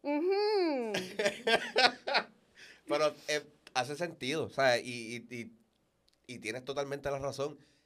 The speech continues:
Speaker 2: Si tú no te educas ni te mantienes entrenando, que fue lo que dijiste con el baile, es la misma cosa.
Speaker 1: Es lo mismo.
Speaker 2: La gente muchas veces dice, "Ah, pero es que no llegan las oportunidades". Pero no llegan las oportunidades, ¿por qué no llegan las oportunidades? O sea, esa es la primera pregunta que te tienes que hacer.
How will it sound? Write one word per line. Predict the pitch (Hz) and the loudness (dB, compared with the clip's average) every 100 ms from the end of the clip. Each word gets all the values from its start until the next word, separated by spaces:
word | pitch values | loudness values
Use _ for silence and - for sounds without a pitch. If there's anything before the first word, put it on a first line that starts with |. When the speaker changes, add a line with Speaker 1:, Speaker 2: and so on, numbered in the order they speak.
| _ | _
Speaker 2:
Si | - 135 | -12 -8
tú | 143 | -4
no | 196 208 | -2 -2
te | 196 160 | -2 -2
educas | 160 180 120 123 | -2 -4 -6 -8
ni | 135 | -8
te | 127 | -6
mantienes | 127 131 151 170 | -6 -2 -2 -2
entrenando, | 180 175 170 175 127 107 95 | -6 -4 -4 -4 -6 -8 -8
que | 120 | -10
fue | 104 | -6
lo | 139 | -4
que | 165 | -2
dijiste | 160 160 160 | -2 -4 -4
con | 160 | -4
el | 147 | -2
baile, | 165 143 | -2 -2
es | 131 | -4
la | 151 | -6
misma | 175 175 | -6 -2
cosa. | 226 190 127 - | -2 -2 -4 -6
Speaker 1:
Es | 170 | -8
lo | 196 196 | -6 -6
mismo. | 190 | 0
Speaker 2:
La | 156 156 | 4 4
gente | 190 214 | 2 0
muchas | 220 214 196 | 2 2 2
veces | 208 196 | 0 0
dice, | 180 165 175 | -2 0 0
"Ah, | 190 | 2
pero | 156 147 | 0 -4
es | |
que | - 185 156 - _ _ _ - - 135 | -4 -4 -4 -12 _ _ _ -20 -20 -12
no | 147 170 | -4 0
llegan | 196 202 202 | 2 2 2
las | 190 | 2
oportunidades". | 185 175 170 160 135 113 101 82 - _ _ _ _ _ _ _ _ _ _ - | 0 -4 -4 -2 2 2 2 -2 -10 _ _ _ _ _ _ _ _ _ _ -10
Pero | 123 | -4
no | |
llegan | 131 165 | 0 4
las | 180 | 4
oportunidades, | 185 185 190 190 | 2 0 0 0
¿por | 185 143 | 0 -2
qué | 156 165 | 2 4
no | |
llegan | 175 170 | 4 6
las | 156 | 4
oportunidades? | 143 139 120 107 | 4 -2 -2 0
O | 127 | 0
sea, | 120 | 0
esa | 170 | 0
es | |
la | 180 | 0
primera | 180 180 185 | 0 0 0
pregunta | 190 185 | -2 -2
que | 139 | -2
te | 123 | -2
tienes | 131 131 | -6 -4
que | 131 | -4
hacer. | 113 | -4